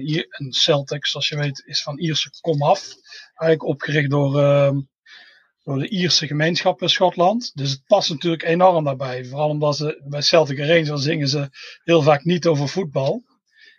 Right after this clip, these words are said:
Die, eh, Rangers zingen ze maar, eh, ja, vooral sectarische liederen. Over hoe ze katholieken gaan vermoorden. En bij Celtic zingen ze vaak, ja, rebel songs is het dan.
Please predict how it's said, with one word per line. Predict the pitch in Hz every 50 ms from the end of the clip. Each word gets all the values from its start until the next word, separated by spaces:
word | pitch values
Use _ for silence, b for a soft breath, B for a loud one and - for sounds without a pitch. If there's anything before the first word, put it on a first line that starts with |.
| b _ _
Die, | 127 127 127 127
eh, | 131 131 131 127 123
Rangers | 147 151 147 139 135 -
zingen | - 156 151 139
ze | 131 143
maar, | 139 143 139 135 131
eh, | 131 135 135 135 135 135 135
ja, | 139 143 135 -
vooral | - 143 143 139 135
sectarische | - - - 143 - - - 165 160 160 160 156 - - 160
liederen. | 160 175 156 170 165 208 254 - _ _ _ _ b b b b b b b b b b
Over | - 147 131 131
hoe | 147 151
ze | 135 135
katholieken | 135 - 156 139 - 151 160 175 - 165 151
gaan | 175 175 165 127
vermoorden. | 139 160 165 175 175 175 175 190 233 - -
En | 170 160 156
bij | 147 151 151 147 147 147 143
Celtic | - - 202 190 175 - 151 135
zingen | - 180 170 165 156 143
ze | 147 135
vaak, | 165 160 151 160 151 - - - - - _ _
ja, | 160 143 143 143 139
rebel | 143 160 190 190 196 202
songs | - - - 208 214 208 151 123
is | 117 175
het | 180 196 180
dan. | 180 202 220 240 254